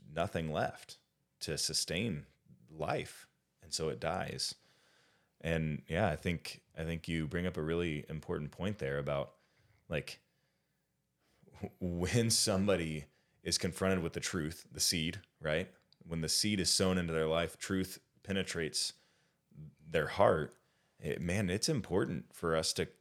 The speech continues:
come alongside and begin to, I guess for lack of a better term, or to go along with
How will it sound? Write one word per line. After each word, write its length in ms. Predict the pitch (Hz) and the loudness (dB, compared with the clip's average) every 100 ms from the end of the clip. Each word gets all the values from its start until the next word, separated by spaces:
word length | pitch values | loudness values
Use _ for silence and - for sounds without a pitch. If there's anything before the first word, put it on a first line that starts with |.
| _ | _
come 220 | - 90 | -4 2
alongside 760 | 120 98 82 76 80 73 78 76 | 4 4 2 0 0 0 -2 -2
and 340 | 90 98 78 - - | -2 -2 -2 -6 -4
begin 400 | 85 92 101 92 - | 2 2 2 -2 -2
to, 380 | 85 80 80 - - 76 - 50 | 0 2 0 -4 -14 -16 -16 -12
I 60 | 71 | -4
guess 180 | 80 - | -2 0
for 160 | 82 | -2
lack 240 | 69 76 - | 0 -2 -2
of 60 | |
a 60 | 80 | -2
better 200 | 80 80 | 0 0
term, 220 | 82 87 | -2 -2
or 60 | 78 | 0
to 60 | |
go 160 | 76 80 | 2 2
along 300 | 78 82 82 | 2 0 0
with 260 | 78 - | -2 -4